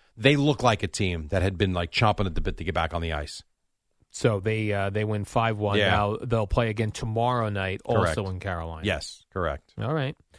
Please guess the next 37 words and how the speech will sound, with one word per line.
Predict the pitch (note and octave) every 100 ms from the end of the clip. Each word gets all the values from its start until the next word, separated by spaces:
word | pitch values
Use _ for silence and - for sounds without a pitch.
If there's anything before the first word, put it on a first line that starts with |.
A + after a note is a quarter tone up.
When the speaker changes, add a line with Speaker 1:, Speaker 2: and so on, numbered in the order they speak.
| _ _ -
Speaker 2:
And | B2+
then, | D3 D3
uh, | D3+ C#3+ D3 D3 -
so | - F3+
did | D#3+ E3+
the | E3+
Rangers | C#3+ E3+ A3+ A#3+ A#3+ G3+ -
hold | - - F#3 D3+
a |
press | - - F#3
conference | - A#3+ A3+ B3+ A3+
yesterday, | A#3 - B3+ B3
like | E3+ C3
an | B2
end | C3 D#3+
Speaker 1:
Gerard | E3+ C3+ E3
Speaker 2:
of | C3
season? | C3+
Speaker 1:
Gallant | B2 C3 G#2
spoke, | - - F2+ E2 - - -
and | G#2 G2+ F#2+
the | F#2+ F#2
players, | - - A#2+ A2 F#2+ E2+ - -
select | - A#2 G#2+ G#2+ -
players, | G2 E2 D2+
I |
don't | F#2
know | F#2
if |
Speaker 2:
Yeah. | C#3 F#2
Speaker 1:
all | F2+
of | D2+
them | D#2+
did, | D#2 D2+
but | F2
I | F#2
saw, | - - G#2+ G2+ F#2+